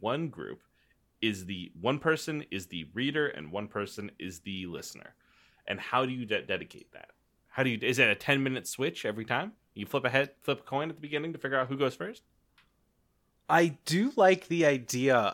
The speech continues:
Speaker 2: of one person is the person that, like, the person that starts the podcast is the one that won last week.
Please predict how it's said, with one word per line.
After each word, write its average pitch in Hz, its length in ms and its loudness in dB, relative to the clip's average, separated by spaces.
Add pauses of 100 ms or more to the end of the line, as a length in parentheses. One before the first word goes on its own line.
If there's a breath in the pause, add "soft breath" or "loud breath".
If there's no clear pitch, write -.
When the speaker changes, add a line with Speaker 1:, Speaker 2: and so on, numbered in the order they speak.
Speaker 2:
of 113 520 0 (1300)
one 139 400 2
person 151 420 2
is 120 220 -2
the 120 120 -4
person 127 420 0
that, 120 160 -4
like, 110 360 -2 (800)
the 143 160 0
person 185 340 6
that 202 100 2
starts 147 300 4
the 139 80 -2
podcast 107 480 2
is 98 100 -8
the 104 80 -2
one 110 140 -2
that 110 140 -4
won 107 380 -2
last 92 300 -4
week. - 280 -14